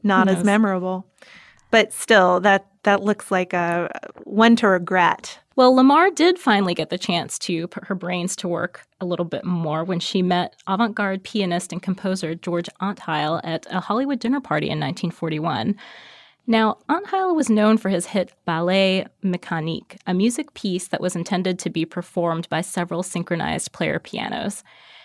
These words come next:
Speaker 2: He also shared Lamar's hatred of the Nazis. And they started chatting about World War Two, which had just begun at that time in Europe,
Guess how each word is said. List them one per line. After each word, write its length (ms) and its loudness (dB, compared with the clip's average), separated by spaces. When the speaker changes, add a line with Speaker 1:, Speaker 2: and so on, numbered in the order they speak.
Speaker 2:
He 200 -2
also 260 -2
shared 460 0
Lamar's 360 -2
hatred 460 -8
of 140 -8
the 80 -6
Nazis. 760 -4
And 280 -2
they 100 6
started 360 0
chatting 380 2
about 340 2
World 280 -2
War 160 -2
Two, 340 -2
which 160 -6
had 100 -6
just 200 -6
begun 300 -2
at 80 -8
that 180 -4
time 260 -6
in 140 -6
Europe, 400 -4